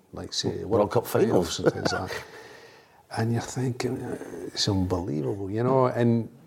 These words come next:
Speaker 1: the foreign scene is completely new to me, and to be a, a part of it was brilliant. I, as you say, I never got involved in, in, in the final, but I went there and, and we were actually entering and the game got postponed.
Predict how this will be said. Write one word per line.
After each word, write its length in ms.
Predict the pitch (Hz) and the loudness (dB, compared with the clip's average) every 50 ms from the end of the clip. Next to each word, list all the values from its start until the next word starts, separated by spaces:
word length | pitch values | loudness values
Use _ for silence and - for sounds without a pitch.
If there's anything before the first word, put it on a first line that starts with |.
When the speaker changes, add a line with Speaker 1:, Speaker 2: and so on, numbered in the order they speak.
| - - | -18 -4
Speaker 1:
the 120 | - 123 113 | 0 0 0
foreign 520 | - - - 160 160 160 151 139 123 113 | 0 0 2 4 4 6 6 6 4 4
scene 560 | - - - - 123 120 113 113 110 107 - - - - | 4 4 4 4 4 4 4 4 2 0 -2 -8 -8 -4
is 480 | 104 98 95 95 92 90 92 - - - - | -2 0 0 0 -2 -4 -6 -8 -12 -8 -2
completely 480 | - 101 - - 139 131 - 104 104 | -2 -2 0 2 2 2 4 2 2
new 220 | 101 104 107 110 107 | 2 4 6 4 4
to 200 | 110 - - 101 | 4 2 0 0
me, 300 | 95 98 98 92 90 87 - - - - - - - _ _ _ _ _ - - | 0 2 0 0 0 -2 -6 -14 -20 -20 -20 -20 -20 _ _ _ _ _ -8 -4
and 140 | 95 - | -4 -2
to 100 | - - | -2 0
be 100 | 87 104 | 2 2
a, 80 | 95 - - - - - | 2 2 0 -12 -16 -2
a 80 | - 95 | -2 -2
part 360 | - - - 120 123 120 117 - | -2 2 2 4 4 4 2 2
of 300 | 92 87 85 82 85 90 | -2 -2 -2 -2 -4 -6
it 100 | 95 - - - - - _ - - | -8 -10 -14 -20 -20 -20 _ -8 2
was 180 | 113 120 117 104 | 4 4 4 4
brilliant. 500 | - - 214 208 196 143 113 98 90 - - - | 4 4 6 6 6 6 4 4 2 -2 -4 -2
I, 100 | 107 104 101 | 0 0 0
as 160 | - 104 95 | 0 -2 0
you 60 | 98 | 0
say, 160 | - - 113 | 2 4 4
I 60 | 107 | 4
never 240 | 107 113 110 110 101 | 4 4 4 4 4
got 160 | 87 98 87 | 2 0 0
involved 500 | 90 90 87 101 107 107 104 101 95 90 | 0 -2 4 6 6 8 8 6 4 0
in, 240 | 98 95 95 92 87 - | -2 -4 -4 -6 -8 -6
in, 160 | 98 98 90 87 | -4 -4 -4 -2
in 180 | 98 95 90 | 0 0 0
the 80 | 87 87 | 0 -2
final, 340 | - - 110 110 104 101 90 | -2 -2 0 0 0 0 0
but 140 | - - | 2 2
I 40 | 107 | 4
went 380 | 104 107 127 143 147 135 107 95 | 4 6 6 6 4 2 2 -2
there 140 | 98 95 95 | -2 -2 -2
and, 220 | 98 104 104 101 | 0 -2 -2 -2
and 280 | - 110 104 101 - - _ _ _ _ _ _ _ _ - | -2 -4 -4 -4 -6 -8 _ _ _ _ _ _ _ _ -2
we 100 | 104 98 | 0 2
were 140 | 104 107 127 | 4 4 4
actually 400 | 131 127 - - 120 107 104 110 | 2 2 2 2 4 6 6 6
entering 720 | 123 127 120 120 - - 101 90 90 90 95 101 104 104 | 6 4 2 2 0 -2 0 0 0 -2 -2 -2 -2 -2
and 100 | 107 104 | 0 -2
the 40 | 104 | 0
game 240 | 101 113 113 113 113 | 2 2 0 0 0
got 220 | 107 - - - | -2 -4 -6 -4
postponed. 880 | - 113 - - - - 135 151 147 127 104 92 87 80 - - - | -2 -2 -2 -2 2 2 2 2 4 0 0 -2 -4 -8 -10 -14 -18